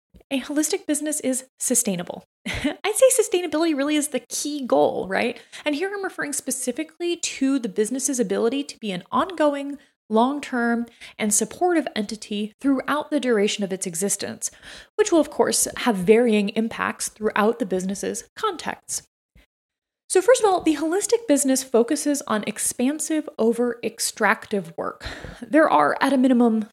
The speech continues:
I mean, there are many kinds, but, like, at a minimum, there are two kinds of work.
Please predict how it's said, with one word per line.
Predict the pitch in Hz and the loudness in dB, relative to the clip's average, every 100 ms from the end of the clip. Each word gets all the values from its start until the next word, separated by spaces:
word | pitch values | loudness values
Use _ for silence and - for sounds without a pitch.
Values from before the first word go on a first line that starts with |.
| _ 180 | _ -10
I | - | -8
mean, | 180 180 | -6 -2
there | 185 | 0
are | |
many | 196 180 | 2 2
kinds, | 175 190 196 | 2 0 2
but, | 196 - - | -2 -4 -2
like, | 165 160 - | 0 0 2
at | 339 | 2
a | 330 | 4
minimum, | 311 190 175 196 | 2 2 0 0
there | - | -2
are | 240 | -2
two | - 349 | -2 -2
kinds | - 269 240 | -2 -4 -4
of | - | -4
work. | - - | -8 -12